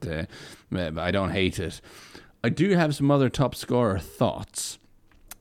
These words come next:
but we're heading, we're gonna head into the wacky zone that, uh, <laughs> that, that we came up with yesterday. It's a great concept. That it was just a shame I hadn't given, I hadn't really given Peter fair warning. It's, it's hard to think of stuff for the wacky zone, uh, off the top of your head,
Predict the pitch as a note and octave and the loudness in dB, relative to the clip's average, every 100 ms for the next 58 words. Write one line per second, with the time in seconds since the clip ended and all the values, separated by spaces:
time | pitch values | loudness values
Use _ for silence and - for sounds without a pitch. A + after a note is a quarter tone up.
0 | - B2 F#2 F2+ A#2+ B2+ A2 G#2+ A2 C3+ | -6 -4 -2 0 4 4 4 2 4 2
1 | B2 C3 B2+ B2 A2 B2+ - G2+ F#2 E2+ | 2 2 0 0 2 2 2 0 0 -4
2 | E2+ - - - - _ - F2 - F#2+ | -6 -8 -14 -20 -20 _ -4 -4 -4 -6
3 | F2 F2+ F2+ A#2 - A2 G2 A2+ - B2 | -6 -4 -2 0 2 2 2 0 0 0
4 | A#2+ G2+ G2 F#2+ G2+ C#3+ F#2 F2+ - - | 0 0 -2 0 -2 -2 -4 -4 -6 -8
5 | B2+ C3 E3+ E3 - D#3+ E3+ - E2+ E2 | -4 0 -2 -2 0 0 0 -2 -4 -4
6 | D2+ D#2 F2+ A#2+ - - A2 G#2 A#2+ G#2 | -4 -4 -4 -2 -2 0 2 2 2 2
7 | G#2 G2 F#2 F2+ - - - - - A2+ | 0 0 0 -2 -4 -18 -20 -12 -2 2
8 | A#2+ A#2 A2 A#2+ G#2+ B2+ G#2+ G2+ A2+ G2 | 4 4 4 2 4 2 2 2 2 2
9 | F#2+ G2+ G2 D#2 D2+ - E2+ - A2+ A2 | 2 2 0 -2 -8 -8 -8 0 0 0
10 | F#2+ G#2+ - E2 - F2 F#2+ F2+ F2+ F2 | -2 -2 -2 -6 -6 -4 -4 0 0 0
11 | F2+ F2 D#2+ D#2+ E2+ E2 D#2+ D2+ E2 - | -2 -2 -6 -6 -6 -6 -4 -4 -4 -4
12 | F2+ - E2 F2 D#2+ D#2 | -4 -4 -4 -2 -4 -4